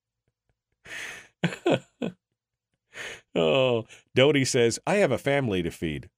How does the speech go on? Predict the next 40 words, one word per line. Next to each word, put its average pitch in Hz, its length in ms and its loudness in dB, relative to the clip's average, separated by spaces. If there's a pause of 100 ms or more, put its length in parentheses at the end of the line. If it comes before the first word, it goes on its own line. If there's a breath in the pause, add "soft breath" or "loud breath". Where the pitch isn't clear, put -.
Sorry, 147 320 2
Hamilton. 92 500 -4 (680)
Yeah. 71 300 -6 (1500 loud breath)
If 131 120 2
s-, - 260 4 (380 loud breath)
<laughs> - 400 -16
I 185 160 2
said 165 240 2
if 143 100 2
I, 123 160 2 (260 loud breath)
if 127 140 0
somebody 220 280 4
gave 156 180 2
me 139 100 0
tickets, 147 320 2
I'd 117 140 0
probably 127 280 2
go 113 140 0
watch 120 340 2
it. 156 140 2
Jeannie 135 320 0
said, 123 220 0
"If 110 80 -2
somebody 202 280 0
gave 120 220 2
me 135 140 0
tickets, 107 340 -4
I'd 110 180 -2
sell 156 300 2
them 104 160 -2
and 107 140 -6
put 131 140 -2
it 131 120 0
into 127 180 0
my 117 140 0
<laughs> - 80 -18
P - 220 -2
F - 160 -16
D - 240 0
account." - 720 -4